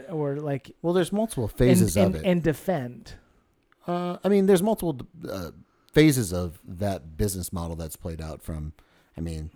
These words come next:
Speaker 2: the, let's just say the fifties to the mid two thousands. I mean,
Speaker 1: Yeah.
Speaker 2: there's different, there's been many different approaches and many different, la-, you almost have to look at it label by label instead of just, like, an overarching industry,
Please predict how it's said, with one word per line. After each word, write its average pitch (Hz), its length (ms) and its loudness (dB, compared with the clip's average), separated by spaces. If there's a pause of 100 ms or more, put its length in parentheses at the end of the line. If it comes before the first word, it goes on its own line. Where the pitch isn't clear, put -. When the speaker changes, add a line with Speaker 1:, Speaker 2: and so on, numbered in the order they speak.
Speaker 2:
the, 85 320 -8 (800)
let's 98 200 -8
just 87 160 -8
say 82 180 -4
the 76 160 -10 (220)
fifties 92 580 -4
to 82 480 -6
the 78 340 -12 (600)
mid 95 240 0
two 98 180 -4
thousands. 71 560 -10 (100)
I - 60 -12
mean, 71 260 -8
Speaker 1:
Yeah. 147 160 -4
Speaker 2:
there's 110 220 0
different, 101 420 -2 (600)
there's 110 140 -4
been 113 160 4
many 113 180 4
different 95 240 -4
approaches 78 580 -8
and 98 200 -2
many 107 240 2
different, 95 400 -4
la-, 107 100 -6
you 147 340 0
almost 175 140 4
have 165 120 -6
to 123 40 -8
look 120 160 0
at 110 60 -4
it 95 80 -4
label 98 320 -2
by 80 140 -6
label 76 500 -10
instead 98 240 -4
of 85 100 -4
just, 87 200 -6
like, 82 180 -8
an 85 100 -8
overarching 87 540 -6
industry, 80 520 -10